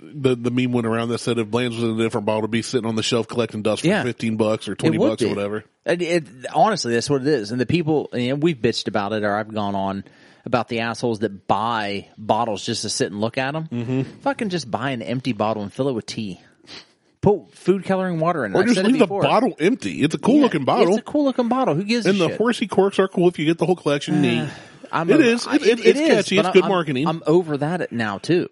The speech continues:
Speaker 1: But
Speaker 2: Like,
Speaker 1: it's, yeah, it's, people have taken it to an extreme. They've ruined
Speaker 2: it's
Speaker 1: it.
Speaker 2: like anybody. I didn't wanna get into
Speaker 1: I hope
Speaker 2: this
Speaker 1: somebody
Speaker 2: today.
Speaker 1: from Boco's listening.
Speaker 2: Fuck you guys.
Speaker 1: <laughs> Fornicate you guys.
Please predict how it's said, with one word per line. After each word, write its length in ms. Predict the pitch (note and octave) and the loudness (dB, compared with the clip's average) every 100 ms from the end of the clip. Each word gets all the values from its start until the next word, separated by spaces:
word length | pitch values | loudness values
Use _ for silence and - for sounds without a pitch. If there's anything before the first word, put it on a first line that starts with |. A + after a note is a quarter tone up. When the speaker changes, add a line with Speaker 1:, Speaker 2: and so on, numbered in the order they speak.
| - | -4
Speaker 1:
But 320 | C3 C#3 C3+ | 0 0 0
Speaker 2:
Like, 280 | B2 A2+ G2 | -2 -4 -2
Speaker 1:
it's, 280 | C#3+ - - | -4 -4 -4
yeah, 240 | C#3 B2+ | 0 0
it's, 180 | A#2 - - _ | -2 -8 -16 _
people 280 | - G3+ F3+ | -2 2 2
have 80 | C3+ | 2
taken 220 | D#3 B2+ | 0 -2
it 80 | G#2+ | -2
to 80 | B2+ | -2
an 40 | |
extreme. 440 | F#2+ - G#2+ C#2+ G#2 | -2 -6 -6 -6 0
They've 180 | C#3 C#3+ | 2 4
ruined 260 | D3+ B2 | 4 2
Speaker 2:
it's 80 | F2+ | -2
Speaker 1:
it. 120 | D#2 - - - - | -6 -10 -20 -20 -4
Speaker 2:
like 240 | D3 C#3+ - _ _ - | 0 0 -4 _ _ -8
anybody. 720 | D#3+ G#3 F3+ G3 F#3+ D3 - - - - _ _ _ _ _ _ _ _ _ - _ - | -2 0 2 0 0 -6 -8 -14 -20 -20 _ _ _ _ _ _ _ _ _ -20 _ -20
I 60 | C#3+ | -18
didn't 220 | - F2 | -12 -10
wanna 140 | D#2+ | -10
get 180 | - - | -12 -10
into 120 | - | 0
Speaker 1:
I 20 | |
hope 140 | F3+ D3 | 0 2
Speaker 2:
this 60 | |
Speaker 1:
somebody 200 | C#3+ B2+ | 2 0
Speaker 2:
today. 120 | A#2+ D#2 | 0 0
Speaker 1:
from 20 | |
Boco's 360 | A#2 A#2 G#2+ G#2 | 0 2 0 0
listening. 340 | G#2+ A2 A2 | -2 -2 -8
Speaker 2:
Fuck 480 | A#2+ - D#4+ E4 - | -8 -2 0 0 -2
you 120 | A#2 | -2
guys. 460 | G2 F2 F2 A3 - | -2 -2 0 0 2
Speaker 1:
<laughs> 1000 | A#3+ - - A3 - G#3+ - A3+ G#3 - | 2 2 0 0 2 -2 -2 -12 -10 -2
Fornicate 540 | - A#3+ F#3 - D#3+ | 4 4 4 0 0
you 140 | B2+ B2 | 0 0
guys. 460 | B2 G#2+ F#3+ D3 | 0 0 -2 -6